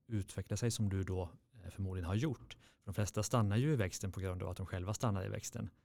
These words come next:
Alltså, hur, hur gjorde du det? Hur förstod du det? Hur, hur fick du det att hända?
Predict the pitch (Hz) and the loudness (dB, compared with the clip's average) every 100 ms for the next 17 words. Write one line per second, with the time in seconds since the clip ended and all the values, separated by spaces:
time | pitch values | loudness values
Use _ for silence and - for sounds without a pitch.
0 | _ _ - - 95 131 123 131 127 131 | _ _ -10 -6 -2 0 0 2 2 4
1 | 127 101 120 180 104 - - _ _ _ | 2 2 0 0 -2 -6 -12 _ _ _
2 | _ - 120 120 123 - 120 123 127 143 | _ -8 -2 2 2 4 4 4 2 -2
3 | 101 101 107 117 113 - 110 117 101 123 | 0 0 0 2 2 2 2 4 2 0